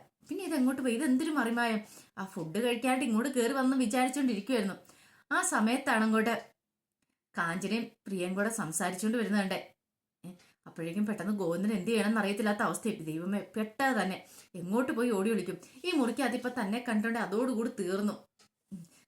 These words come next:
തന്നെ മിക്കവാറും പൊളിച്ചെടുക്കും. അതുകൊണ്ട് എന്തേലും ചെയ്തേ പറ്റുള്ളൂ. കട്ടിലിനടി കയറാൻ നോക്കിയിട്ട് കട്ടിലിനടി കയറാൻ പറ്റുന്നില്ല. പെട്ടെന്ന് കബോർഡ് തുറന്നു. കബോർഡ് തുറന്നിട്ട് അതിനകത്തേക്ക് അങ്ങോട്ട് കയറുവാണ്. രക്ഷപ്പെട്ടു, കുറച്ച് സമയം ഇതിനകത്ത് ഇരിക്കാം. അങ്ങനെ പ്രിയയും കാഞ്ചനയും കൂടെ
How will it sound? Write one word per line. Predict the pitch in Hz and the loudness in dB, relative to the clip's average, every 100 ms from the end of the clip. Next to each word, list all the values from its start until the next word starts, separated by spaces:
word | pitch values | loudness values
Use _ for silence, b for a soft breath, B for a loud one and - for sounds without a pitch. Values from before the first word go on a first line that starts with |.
| _ | _
തന്നെ | 202 175 | -8 -2
മിക്കവാറും | 214 226 - 302 247 202 226 - _ _ _ _ - - | 0 0 -2 0 2 4 2 -4 _ _ _ _ -20 -6
പൊളിച്ചെടുക്കും. | 190 185 254 185 185 196 - b b - | -4 0 0 0 -2 -6 -12 b b -10
അതുകൊണ്ട് | 165 190 | -6 -2
എന്തേലും | 190 190 233 | -2 0 0
ചെയ്തേ | 233 214 220 | 0 0 0
പറ്റുള്ളൂ. | 220 214 196 - | 0 0 -2 -2
കട്ടിലിനടി | - 196 180 208 214 | -6 -6 -2 0 0
കയറാൻ | 220 226 208 233 | 0 0 2 2
നോക്കിയിട്ട് | 220 240 254 | 0 -2 -2
കട്ടിലിനടി | 330 320 339 294 247 | 0 0 0 0 0
കയറാൻ | 247 208 233 | 0 0 0
പറ്റുന്നില്ല. | 226 214 202 - B B - | 0 2 2 -2 B B -12
പെട്ടെന്ന് | 170 180 | -8 -8
കബോർഡ് | 196 185 175 202 | -4 -4 0 0
തുറന്നു. | 226 185 175 B B _ | 2 0 -6 B B _
കബോർഡ് | 320 339 349 349 | 0 2 2 2
തുറന്നിട്ട് | 233 202 226 | 2 0 0
അതിനകത്തേക്ക് | 220 196 220 214 220 | 0 0 0 0 0
അങ്ങോട്ട് | 226 208 | 2 2
കയറുവാണ്. | 214 180 196 202 139 - _ _ _ _ _ _ _ _ _ _ _ _ _ | 2 0 2 2 0 -6 _ _ _ _ _ _ _ _ _ _ _ _ _
രക്ഷപ്പെട്ടു, | 160 - 185 185 | -18 -12 -8 -6
കുറച്ച് | 202 - 147 147 | -6 -6 -8 -6
സമയം | - 180 202 | -4 0 2
ഇതിനകത്ത് | 208 208 | 2 0
ഇരിക്കാം. | 214 190 185 - B B B - | -2 -2 -4 -6 B B B -2
അങ്ങനെ | 330 339 302 - _ _ _ | 0 0 -2 -6 _ _ _
പ്രിയയും | 285 330 349 | 2 4 4
കാഞ്ചനയും | 277 208 202 214 220 | 4 2 4 2 4
കൂടെ | 240 | 2